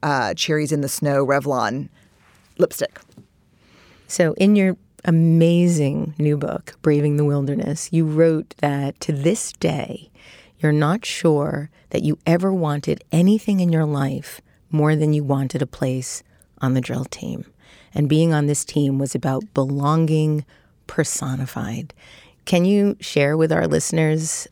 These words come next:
Speaker 2: um, what happened in, in that experience?
Speaker 1: Yeah.
Speaker 2: Without giving too much away, 'cause
Speaker 1: No, yeah,
Speaker 2: it's such a
Speaker 1: yeah.
Speaker 2: great story. It's such an amazing story.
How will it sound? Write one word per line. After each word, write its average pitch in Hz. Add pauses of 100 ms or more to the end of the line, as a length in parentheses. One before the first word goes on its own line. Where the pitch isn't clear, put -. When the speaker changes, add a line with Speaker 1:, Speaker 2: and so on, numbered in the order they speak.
Speaker 2:
um, 156
what 156
happened 208
in, 165
in 160
that 156
experience? 185 (220)
Speaker 1:
Yeah. 392
Speaker 2:
Without 269
giving 269
too 220
much -
away, -
'cause - (180)
Speaker 1:
No, 440
yeah, 381 (140)
Speaker 2:
it's 180
such 285
a 208
Speaker 1:
yeah. 165
Speaker 2:
great 160
story. 147
It's -
such -
an 147 (300)
amazing 151
story. -